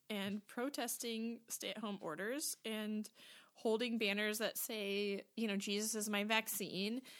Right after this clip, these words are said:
And, you know, even in Oregon, I think there's, like, I think it's, like, eleven different churches suing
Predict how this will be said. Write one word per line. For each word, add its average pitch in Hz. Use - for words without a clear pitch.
And, 214
you 262
know, 240
even 269
in 233
Oregon, 254
I 220
think 247
there's, 247
like, 202
I -
think 330
it's, -
like, 370
eleven 214
different 202
churches -
suing 185